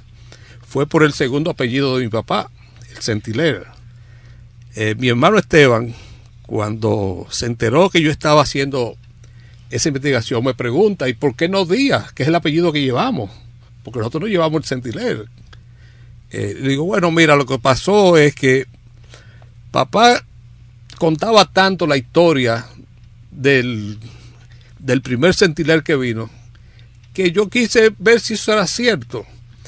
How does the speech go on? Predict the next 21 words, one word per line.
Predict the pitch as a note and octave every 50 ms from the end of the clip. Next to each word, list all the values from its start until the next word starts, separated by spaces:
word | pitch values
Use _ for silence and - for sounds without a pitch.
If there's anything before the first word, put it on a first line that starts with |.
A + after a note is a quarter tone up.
| - - - - - - - - - - -
Y | D#3+ E3+ E3 D#3
resultó | D3+ F3 D#3+ - E3+ D3 - - G#3 G#3
cierto | F#3 - - G#3+ G#3+ A3 G#3+ - - G#3 - - - -
a | - C3+
medias, | C#3 A3 A#3 G3+ E3+ C3 B2+ C3 B2+ B2+
o |
sea, | - - C#3 B2
no | B2+ B2+ B2+
fue | - - C#3
cierto | - - C#3+ C#3+ C3+ - - B2 A2 G#2 - - -
cien | - - - D3 D3+ C#3
por | - C3+ A#2
ciento, | - - G#3+ A3 G#3+ F3+ C#3+ - - - - - - - - - - - - - - -
pero | - D3 D3
fue, | - - G#3 B3 B3 A#3 - - - - - - - - - - - - - - F3+ G#3+ -
ha | G3 G#3
sido | G3+ - B3+ B3 B3
una | A#3+
investigación | A#3 A3+ G3 G3+ G3 G3 F#3+ - - G#3 A3 G#3+
tan | F#3 A3 G3+ E3+
rica | E3+ F3 G#3 G#3 D3 - - C#3+ D3 -